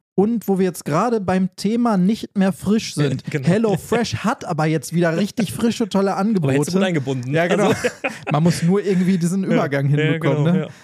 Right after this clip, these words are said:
Speaker 1: Perfekt anmoderieren.
Speaker 2: Ja.
Speaker 1: Aber das, da denk ich mir dann so, das ist einfach irgendwie unpassend. Vielleicht auch gerade in dem Moment gar nicht so angemessen für das Thema, über das man da spricht, wenn es dann doch mal ein bisschen ernster zugeht oder sowas. Aber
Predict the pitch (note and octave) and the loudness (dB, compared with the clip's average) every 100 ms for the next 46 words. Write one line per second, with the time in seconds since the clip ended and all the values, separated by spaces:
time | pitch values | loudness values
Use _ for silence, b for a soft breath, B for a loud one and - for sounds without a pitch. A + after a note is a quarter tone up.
0 | B B - D3 - F3 - F#3+ D#3+ C#3+ | B B -2 -2 -2 -4 0 2 4 2
1 | C3 C3 C#3+ - C3 C3+ B2+ C3+ B2+ - | 0 -2 -4 -4 -2 0 -2 -4 -8 -6
2 | C3 B2+ C3+ D3+ C3+ C3 C#3 D#3 - _ | -4 -2 -2 0 -2 0 -2 -4 -12 _
3 | - - B2+ C#3+ C3 C3+ C#3 B2+ - C#3+ | -20 -14 -8 -4 -2 -2 -2 -2 0 0
4 | D#3 C#3+ C3+ D#3+ - B B B - C3+ | 0 -2 0 0 -2 B B B -6 -2
5 | C3+ C3+ A#2+ - C3+ C3 C3+ C3 C#3 C#3 | -2 -2 -6 -6 -4 -2 0 0 0 0
6 | C#3 - - C3+ C3 - B2+ C3 D3+ C#3+ | -2 -4 -4 -2 -2 -4 -2 0 2 0
7 | C#3 D#3 C#3+ C#3 B2 - C3+ C3+ D3 C3+ | 0 -2 -2 -4 -6 -8 -4 0 0 -2
8 | C3 - C3 B2+ - C#3 - B2+ B2 B2 | -4 -4 -4 -4 -4 -8 -4 -6 -4 -4
9 | A#2+ B2+ B2+ B2 - B2+ B2 - C3 - | -2 -2 -2 -4 -4 -4 -6 -4 -4 -2
10 | D3 - D3 C#3+ C3+ C#3 C3+ C3+ C#3 - | -4 -4 -4 -2 -2 -2 -2 -2 -4 -6
11 | - B B B B B - B2+ B2+ B2+ | -14 B B B B B -6 -2 0 0
12 | B2 B2 | -2 -4